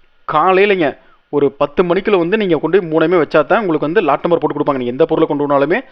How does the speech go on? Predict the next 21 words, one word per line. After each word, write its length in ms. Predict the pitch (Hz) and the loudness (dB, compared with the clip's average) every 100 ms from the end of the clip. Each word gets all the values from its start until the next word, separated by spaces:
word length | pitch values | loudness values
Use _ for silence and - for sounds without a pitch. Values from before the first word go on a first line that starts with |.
| - - _ _ _ _ _ - | -20 -20 _ _ _ _ _ -6
பத்தரை 200 | 139 143 | -2 0
மணிக்குள்ள 220 | 165 190 165 | 0 0 0
கொண்டு 160 | 165 | 2
போயிருங்க. 240 | 165 151 208 233 135 | 2 2 0 -6 -10
அப்பதான் 300 | 143 185 156 | -4 -2 0
லாட் 180 | 151 - | -2 -2
நம்பர் 180 | 170 160 | -4 -2
போட்டு 160 | 151 147 | -4 -4
கொடுப்பாங்க. 300 | 135 139 196 - _ _ 156 | -4 -2 -2 -6 _ _ -6
இந்த 120 | 139 135 | -6 -2
தகவல் 340 | 139 165 165 226 - | 0 0 -2 -6 -6
பயனுள்ளதா 360 | 131 147 165 156 | -4 0 2 2
இருந்தா 160 | 143 160 135 | 2 2 2
லைக் 180 | 160 - | 0 -2
பண்ணுங்க, 220 | 156 156 | -2 2
அதுக்கு 200 | 175 - | 0 0
ஷேர் 200 | 139 147 165 | 0 0 0
பண்ணுங்க. 240 | 139 139 233 - _ _ - | -4 -4 -6 -10 _ _ -4
மறக்காம 340 | 131 - 156 196 | -2 0 0 0
நம்ம 140 | 175 | 0
ஏ 20 | 139 | 0